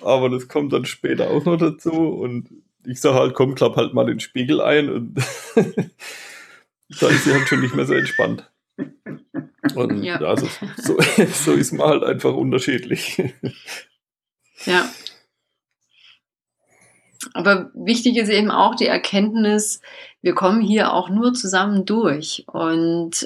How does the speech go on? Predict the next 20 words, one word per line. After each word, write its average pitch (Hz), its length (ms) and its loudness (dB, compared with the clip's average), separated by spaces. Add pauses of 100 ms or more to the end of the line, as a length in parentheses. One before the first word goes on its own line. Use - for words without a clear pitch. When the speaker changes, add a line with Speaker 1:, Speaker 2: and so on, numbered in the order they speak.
Speaker 2:
ähm, 165 800 -2 (300)
also - 200 -4
zumindest - 340 0
ist 165 160 2
es 160 60 -2
wünschenswert. 160 720 2
Und - 440 -2 (440)
insofern 170 640 0
auch 170 280 -2
zu - 120 -2
gucken, 196 760 0
wie - 460 -8
ist - 140 -2
das 165 100 -4
jetzt - 140 -2
für 175 100 2
beide 180 380 4
okay? 160 520 -2 (520)
Und, 175 920 0
äh, - 300 -8